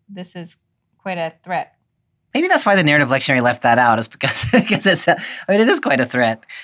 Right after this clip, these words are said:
Speaker 2: And it kinda does actually happen to David in, in a, in its own way. And not
Speaker 1: Mm-hmm.
Speaker 2: quite this directly, but, you know, like,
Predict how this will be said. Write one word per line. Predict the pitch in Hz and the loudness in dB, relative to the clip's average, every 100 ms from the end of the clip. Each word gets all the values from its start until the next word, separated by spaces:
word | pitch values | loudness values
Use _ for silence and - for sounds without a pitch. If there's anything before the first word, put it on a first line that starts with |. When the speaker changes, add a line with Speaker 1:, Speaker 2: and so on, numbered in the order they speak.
| - | -4
Speaker 2:
And | 185 | 0
it | 208 180 | 2 2
kinda | 208 285 | 2 2
does | 175 147 170 | 2 2 2
actually | 131 120 - 120 | 2 0 0 -2
happen | 117 117 113 | 0 -2 -6
to | |
David | 104 110 110 | -4 -4 -2
in, | 107 110 _ _ | -4 -4 _ _
in | 123 120 | -8 -6
a, | 110 | -6
in | - 120 | -6 -8
its | 107 - | -8 -6
own | 117 113 113 | -6 -4 0
way. | 117 104 98 110 - _ - | 0 0 -4 -10 -14 _ -12
And | 185 113 | -8 -4
not | 123 175 | -4 -2
Speaker 1:
Mm-hmm. | |
Speaker 2:
quite | 143 123 | -4 -4
this | 120 - | -6 -6
directly, | 107 107 107 107 101 101 | -4 -2 -4 -6 -6 -8
but, | 107 107 | -8 -6
you | 113 | -4
know, | 107 101 98 | -2 -2 -2
like, | 98 98 | -4 -6